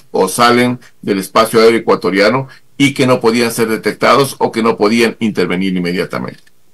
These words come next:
A esto súmele usted otro aspecto importante de la presencia norteamericana, que generalmente cuando Estados Unidos desplaza embarcaciones de combate o de guerra, siempre van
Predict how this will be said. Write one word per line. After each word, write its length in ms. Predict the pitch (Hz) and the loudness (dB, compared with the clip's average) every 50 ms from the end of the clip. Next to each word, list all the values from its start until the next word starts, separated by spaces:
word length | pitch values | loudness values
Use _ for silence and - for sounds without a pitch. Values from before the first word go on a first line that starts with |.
| _ _ _ _ _ _ _ _ _ _ _ _ _ - | _ _ _ _ _ _ _ _ _ _ _ _ _ 0
A 140 | 113 120 143 | 2 2 2
esto 200 | 156 156 - 160 | 2 0 -2 -2
súmele 300 | 139 190 175 175 165 160 | -2 -2 0 0 0 0
usted 220 | 147 135 170 160 | 0 0 0 0
otro 440 | 165 160 - 147 147 143 131 - - | 0 0 0 2 2 2 2 2 -2
aspecto 360 | 127 - - 143 143 - 143 | -4 -4 -4 -4 -2 -2 -2
importante 600 | 127 135 135 139 - 165 160 160 156 - - - - - _ _ | -2 0 -2 0 2 2 2 2 0 -4 -10 -14 -14 -18 _ _
de 100 | - 104 | -2 0
la 140 | 107 104 - | 0 0 0
presencia 400 | - 101 95 110 113 113 110 107 | -2 -4 -4 -2 -2 -2 0 0
norteamericana, 680 | 104 101 - - 95 95 95 98 95 - 135 131 113 - - - - - - - - - - - _ _ _ | 0 0 0 -2 -2 -2 -2 -2 -4 -4 -6 -6 -6 -8 -14 -20 -20 -20 -20 -20 -20 -20 -20 -20 _ _ _
que 300 | - 123 131 143 143 - - | -2 2 2 2 2 0 -2
generalmente 680 | - 131 123 123 117 117 120 147 160 - - 151 147 | -2 0 2 2 2 2 2 0 -2 -2 -2 -4 -2
cuando 460 | - 123 120 117 107 110 110 104 - - | 0 0 0 2 2 2 2 2 2 0
Estados 340 | 110 110 - 127 135 139 113 | -6 -4 0 0 0 0 0
Unidos 340 | 110 120 131 131 127 123 - | -2 -4 -2 -2 -2 -2 -2
desplaza 840 | 113 104 - - - - 127 139 143 135 135 - 107 104 104 101 - - - - _ _ _ | -2 -2 -2 -4 -2 2 4 4 4 4 2 2 4 4 2 2 -2 -12 -20 -20 _ _ _
embarcaciones 720 | - 117 107 110 107 - 104 95 - - 117 120 120 113 104 | -4 -2 0 0 0 -2 -4 -6 -4 -4 -2 -2 -2 -2 -2
de 100 | 110 - | -4 -2
combate 460 | - 98 92 98 101 98 - - 87 | -2 -2 2 2 2 2 2 0 0
o 40 | 87 | 0
de 100 | 90 95 | 0 2
guerra, 500 | 113 120 117 104 107 117 123 131 - - _ _ _ _ | 2 2 2 2 2 0 0 -2 -6 -14 _ _ _ _
siempre 800 | - - - - 143 151 143 139 143 - 139 147 151 147 - - - | -14 -8 -2 2 2 2 2 2 2 2 4 4 4 2 0 -4 -10
van 480 | 117 101 190 - 123 151 170 - - | -4 0 4 4 4 4 2 -2 -8